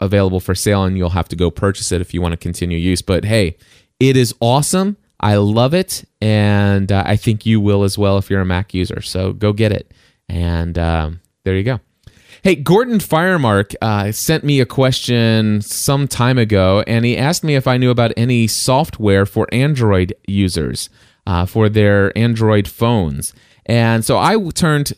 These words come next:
to the community of folks out there on Twitter and Facebook and created a Facebook thread and asked people to respond there.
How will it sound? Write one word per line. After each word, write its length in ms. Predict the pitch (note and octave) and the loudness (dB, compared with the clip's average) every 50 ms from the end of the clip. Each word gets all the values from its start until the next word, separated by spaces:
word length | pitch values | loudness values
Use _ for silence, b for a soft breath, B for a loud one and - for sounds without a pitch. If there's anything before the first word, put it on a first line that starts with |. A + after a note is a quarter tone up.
| _ | _
to 300 | - - C#3 B2 A#2 A#2 | -4 0 2 2 2 2
the 100 | A2+ A#2 | 0 -2
community 600 | - - B2+ B2 B2+ B2+ B2 A#2+ A#2+ B2 A#2 A#2 | -2 -2 0 0 2 2 2 2 2 2 2 2
of 220 | - E2 A2 G#2+ G#2 | 2 2 0 0 0
folks 320 | - - A2+ A2 G#2+ - | 0 0 0 0 0 0
out 140 | A2+ G#2+ - | -2 -2 0
there 120 | - A2 | 0 0
on 160 | G#2+ G2+ G2+ G2+ | 0 0 0 -2
Twitter 380 | - - A#2 A#2 A2+ A#2 A#2 | -2 0 0 2 2 2 2
and 180 | A2+ - G2+ G2+ | 0 0 -4 -4
Facebook 560 | - - A#2 A#2 - - G2 G2+ G2+ G#2 - - | -2 0 0 0 0 0 0 0 0 0 -2 -4
and 240 | - G#2+ G#2+ G#2+ G2+ | -2 0 0 0 -2
created 320 | - - A#2 C3+ C3 B2+ | -2 -2 0 0 2 2
a 80 | A2+ G#2 | 0 0
Facebook 440 | - - B2 C3+ - - G#2+ G2 - | 0 0 0 0 0 -2 -4 -4 -4
thread 280 | - G2+ G2 G2 G2 | -2 0 0 2 2
and 140 | G#2 G2+ G2+ | 2 2 2
asked 180 | G2 G2 G#2 - | 0 0 -2 -2
people 240 | A2+ - - G#2+ G2+ | -4 -4 -2 -2 -2
to 220 | G#2+ G2+ F#2 F#2 b b b b b b b | 0 0 0 0 b b b b b b b
respond 600 | - A2+ G#2+ - - - G#2+ G#2+ G2+ G2+ G2 G2 | 0 0 0 0 0 0 0 2 2 0 0 0
there. 420 | A2 B2 C#3 B2 G2+ F#2+ A2 E3 | 0 2 2 2 2 0 -2 -4